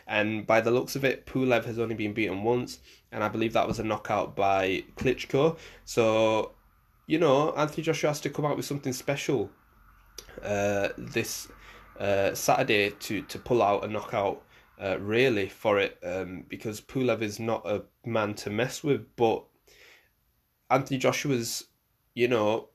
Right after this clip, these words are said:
proved people wrong in the past, beating Vladimir Klitschko. I know he wasn't in his prime, but still, it was, wasn't an easy, uh, match. Um, so, so yeah, it'll be interesting, but I believe A J will get the win. Uh,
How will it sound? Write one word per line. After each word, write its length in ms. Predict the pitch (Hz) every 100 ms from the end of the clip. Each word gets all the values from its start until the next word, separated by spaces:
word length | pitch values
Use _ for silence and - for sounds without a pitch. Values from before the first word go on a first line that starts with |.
| _ _ -
proved 280 | 147 127
people 280 | 131 123 117
wrong 200 | 117 113
in 60 | 107
the 60 |
past, 380 | 101 - 127 143
beating 240 | 117 104 107
Vladimir 340 | 104 101 101
Klitschko. 480 | 98 127 123 127 117
I 60 |
know 160 | 117 127
he 140 | 120
wasn't 260 | 107 104 95
in 120 | 87
his 120 | 92
prime, 400 | - - 113 120
but 160 | 110 -
still, 260 | - 123 127
it 80 |
was, 300 | - 101 - - - -
wasn't 300 | 113 113 110
an 100 | 98
easy, 400 | 101 104 98 95 - - - -
uh, 420 | 98 92 90 82 -
match. 540 | 110 107 135 - - - _ _ _
Um, 440 | - 92 92 92 -
so, 720 | - - 107 104 104 101 98 - _ _ _ _ _ - -
so 160 | -
yeah, 120 | 147
it'll 140 | 160 139
be 80 | 139
interesting, 440 | 151 160 139 120
but 140 | 123
I 100 | -
believe 300 | 120 135 156 -
A 160 | 156
J 140 | 151 147
will 120 | 135
get 200 | 131 131
the 80 | 113
win. 320 | 110 101 92 - - - -
Uh, 340 | 104 104 98